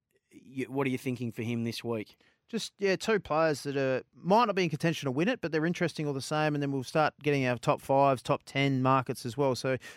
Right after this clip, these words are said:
Speaker 2: all this can s-, start thinking about. Um, hasn't played in a winning match against Melbourne, amazingly, Sam Walsh. Uh, had thirty possessions, four coaches' votes when they met in round li-, nine last year and polled one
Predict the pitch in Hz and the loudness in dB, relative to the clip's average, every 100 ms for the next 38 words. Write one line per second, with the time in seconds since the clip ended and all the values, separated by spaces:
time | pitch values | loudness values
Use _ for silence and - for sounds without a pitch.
0 | - 214 180 160 - 156 139 - 110 _ | -4 0 2 2 -2 -4 -4 -6 -18 _
1 | - - - - 170 156 156 147 143 131 | -20 -16 -16 0 4 4 2 -2 -2 2
2 | 135 139 - - _ _ - 165 165 - | 4 4 0 -20 _ _ 4 4 4 -2
3 | - - 202 220 - 196 175 156 175 156 | -10 0 2 2 4 4 4 2 2 2
4 | 143 185 - 151 143 127 135 185 208 104 | 2 0 0 -2 -2 0 2 4 4 0
5 | - 135 131 127 123 113 127 113 147 254 | 0 2 2 0 -4 -2 -2 0 0 -2
6 | - - - 139 139 123 156 - 180 160 | -6 -10 -2 0 2 0 0 2 2 2
7 | 151 - 143 - 165 - 151 143 135 143 | 0 0 -2 0 0 4 2 2 0 2
8 | 143 - 139 135 139 127 135 135 131 131 | 2 0 -2 2 0 2 0 2 2 2
9 | 135 131 143 143 139 - 127 139 147 - | 0 0 4 4 2 0 2 4 4 0
10 | 139 139 104 123 135 127 135 135 | -2 0 0 0 0 0 0 -2